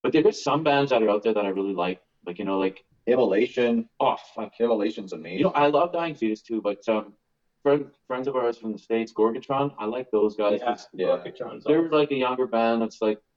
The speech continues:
Speaker 1: probably, like, you know, more like Derek's age probably, and, uh, they're good, and, you
Speaker 2: Really
Speaker 1: know,
Speaker 2: good.
Speaker 1: I like them, and they're cool guys and shit, so,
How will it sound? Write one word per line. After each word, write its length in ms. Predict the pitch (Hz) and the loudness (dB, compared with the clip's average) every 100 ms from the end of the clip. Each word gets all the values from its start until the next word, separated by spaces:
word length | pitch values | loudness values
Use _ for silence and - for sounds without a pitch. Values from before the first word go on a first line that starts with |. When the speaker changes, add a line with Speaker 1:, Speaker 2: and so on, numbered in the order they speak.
| - | -2
Speaker 1:
probably, 320 | 98 101 101 | 0 0 0
like, 220 | 95 95 - | -2 -4 -8
you 100 | 98 | -12
know, 140 | 95 92 | -10 -8
more 160 | 95 | -4
like 160 | 92 - | -4 -4
Derek's 300 | 92 92 - | -4 -4 -4
age 180 | 95 - | -8 -6
probably, 420 | 101 95 98 95 | -6 -2 -2 -2
and, 220 | 90 87 | -6 -4
uh, 260 | 95 92 90 _ _ _ _ - | 0 0 -2 _ _ _ _ -4
they're 140 | - | -2
good, 420 | 117 - 160 214 - | 0 2 2 0 -4
and, 220 | 104 95 90 | -8 -6 -4
you 40 | |
Speaker 2:
Really 160 | 87 120 | 0 0
Speaker 1:
know, 80 | - | -2
Speaker 2:
good. 140 | - - _ - | -12 -20 _ -6
Speaker 1:
I 140 | 101 | -2
like 240 | 104 107 - | 0 -2 -2
them, 200 | 113 110 | 0 2
and 60 | 101 | 0
they're 140 | 92 | -4
cool 240 | - 107 | -2 -2
guys 340 | 104 98 98 98 | 2 2 2 0
and 120 | 98 | -6
shit, 260 | - 95 - | -10 -10 -10
so, 300 | - 95 | -4 -2